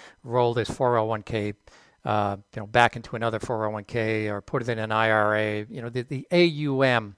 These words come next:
or assets under management incentive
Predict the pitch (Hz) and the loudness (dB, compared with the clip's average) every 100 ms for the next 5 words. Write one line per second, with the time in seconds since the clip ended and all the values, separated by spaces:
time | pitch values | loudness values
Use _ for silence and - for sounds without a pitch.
0 | - 107 110 - 131 - 135 120 107 107 | -6 -2 -2 2 2 2 0 0 0 0
1 | 110 107 - 101 - 110 - - 147 - | 2 0 -4 -8 -6 -6 -2 0 0 2
2 | 92 - | 2 0